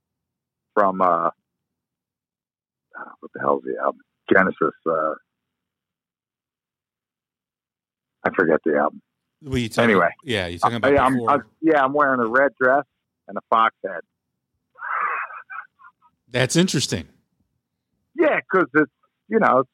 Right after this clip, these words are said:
Speaker 1: gonna be Halloweenish, so.
Speaker 2: Well, Ke-, Kevin, man, we could go on all night and talk about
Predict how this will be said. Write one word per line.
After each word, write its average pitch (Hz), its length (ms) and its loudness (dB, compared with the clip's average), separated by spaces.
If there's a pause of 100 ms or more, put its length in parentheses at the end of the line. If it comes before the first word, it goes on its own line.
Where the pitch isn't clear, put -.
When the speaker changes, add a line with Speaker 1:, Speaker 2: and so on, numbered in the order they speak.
(460)
Speaker 1:
gonna 147 160 -2
be 135 100 0
Halloweenish, 127 640 0 (720)
so. 90 180 2 (2750)
Speaker 2:
Well, 143 180 0
Ke-, 175 540 -4
Kevin, 180 340 2
man, 170 200 4
we 196 120 2
could 185 120 -8
go 156 160 2
on 147 240 2
all 139 160 2
night 131 260 0
and 123 100 -12
talk 120 240 0
about 110 480 0